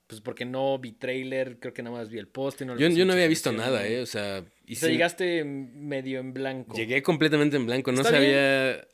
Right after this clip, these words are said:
Speaker 2: y a veces, y a veces están bien chido llegar así, ¿no? Porque te deja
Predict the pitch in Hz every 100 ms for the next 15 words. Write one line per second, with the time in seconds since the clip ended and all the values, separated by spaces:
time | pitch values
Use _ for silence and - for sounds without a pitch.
0 | - 156 170 202 208 160 165 202 226 202
1 | 175 160 160 156 165 - 156 143 110 123
2 | 120 127 110 107 110 110 101 - 110 131